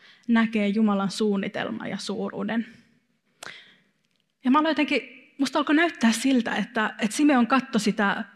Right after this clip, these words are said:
Jeesusta ikään kuin jo lopusta käsin. Niin kuin hän näkisi jo sen niin kuin,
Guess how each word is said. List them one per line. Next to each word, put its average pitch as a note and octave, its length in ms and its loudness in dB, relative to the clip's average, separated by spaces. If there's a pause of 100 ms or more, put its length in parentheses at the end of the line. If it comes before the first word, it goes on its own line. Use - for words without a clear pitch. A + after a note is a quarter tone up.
(100)
Jeesusta G#3+ 600 0
ikään G#3+ 280 0
kuin A3 100 2
jo A3+ 100 4
lopusta A3 420 -2
käsin. - 460 -12 (1400)
Niin C4 320 4
kuin A#3 140 0
hän A3+ 280 4
näkisi A3+ 400 0
jo G3+ 40 0
sen G#3+ 240 0
niin G#3 160 2
kuin, G3+ 180 -4